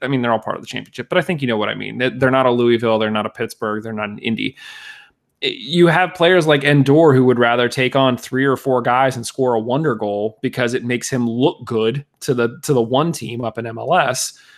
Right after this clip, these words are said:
then you go for the team goal. And he had a couple chances where he could have laid off a pass and, and the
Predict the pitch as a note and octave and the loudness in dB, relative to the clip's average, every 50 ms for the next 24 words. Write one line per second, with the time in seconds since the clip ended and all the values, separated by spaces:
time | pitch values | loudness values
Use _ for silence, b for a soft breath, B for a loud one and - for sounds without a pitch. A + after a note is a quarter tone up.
0 | b b b C#3 C3+ C3+ D3 C#3 C#3 C#3 C3+ C3+ C3+ C3+ C3+ C3+ C3+ C3+ C3+ C3+ | b b b -4 0 2 2 4 4 4 4 4 2 2 2 2 0 0 0 0
1 | C3+ C3+ C3+ C3+ C3+ C3+ C3 B2+ C3 C3+ B2 C3+ C3 B2+ B2+ - C#3+ B2 A#2+ - | -2 -2 -2 -2 -4 -4 -4 -4 -4 -2 0 0 0 0 0 -4 -6 -8 -8 -6
2 | - B2 A2+ A2 A2 A2+ A2 A2 A2 - _ _ - B2 B2+ D3 D3 F3 F#3 E3 | -6 -6 -6 -6 -6 -8 -10 -12 -12 -16 _ _ -6 -4 -2 -2 0 2 2 2
3 | D3 - - D#3+ D3 D3 B2 - - C3+ C3 C3+ C3 - A2 G2+ G#2 G#2+ A2+ A2 | 2 2 0 0 0 -2 -4 -6 -4 -2 -2 -2 -4 -6 -8 -10 -10 -8 -6 -6
4 | A2 A2 A2+ A2+ A#2 B2+ B2 A#2+ C3 B2 - - C#3 B2+ A#2 A2+ A#2+ A#2+ A#2 A#2 | -4 -4 -4 -6 -8 -10 -10 -8 -8 -8 -6 -6 -4 -4 -2 -2 0 2 2 4
5 | A2+ A2+ A2+ - - - - B2+ B2 A#2+ A#2+ A#2 - A2+ A2 A2 A#2 A2 A2+ A#2+ | 4 4 2 0 -4 -8 -4 0 0 0 0 0 -4 -8 -14 -16 -14 -10 -10 -8
6 | A#2+ A2+ A2 A2 | -8 -8 -8 -8